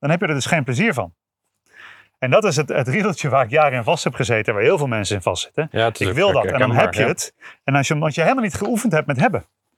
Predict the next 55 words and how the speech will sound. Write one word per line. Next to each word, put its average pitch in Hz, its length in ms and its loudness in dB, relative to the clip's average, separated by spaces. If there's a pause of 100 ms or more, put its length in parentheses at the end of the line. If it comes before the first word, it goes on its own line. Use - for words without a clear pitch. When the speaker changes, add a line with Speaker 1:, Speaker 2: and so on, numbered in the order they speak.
(340)
Speaker 1:
Mensen 160 260 -2
weten 214 220 2
helemaal 147 180 2
niet 139 120 -2
wat, - 240 -2 (160)
<laughs> - 200 -20
hoe 185 120 0
ze 160 100 0
kunnen 156 240 0
hebben. 175 300 2
Ze - 120 -4
hebben 139 180 2
alleen 113 140 0
maar 110 100 -2
geleerd 135 220 0
hoe 147 80 -2
ze 139 100 0
moeten 160 200 0
willen. 160 320 -2
Speaker 2:
Mhm. 101 260 -4 (580)
Speaker 1:
En 156 360 2
ja, 165 160 4
dus 101 160 -2
dan 160 120 0
heb 143 180 0
je 143 60 0
helemaal 143 240 2
geen 123 200 -2
plezier 131 360 0
aan 110 80 -2
het 101 120 -8
hebben 127 280 -2
van 113 140 -2
het 101 120 -4
ding 120 200 0
wat 104 120 -2
je 117 80 -2
de 107 60 -2
hele 113 120 0
tijd 113 140 -4
hebt 127 120 -2
gewild. 165 400 -4 (480)
Speaker 2:
Ja. 127 200 2
Speaker 1:
<laughs> 208 80 -2 (320)
Eh, 127 120 0 (480)
volg - 220 -2
je 131 60 0
het 123 80 -2
nog? 175 100 -4 (200)
Speaker 2:
Ja, 151 180 0
Speaker 1:
Maar, 139 200 4
Speaker 2:
ja, 123 80 2
Speaker 1:
eh, 127 60 2
Speaker 2:
nee, 113 260 0
geniaal. 123 520 -2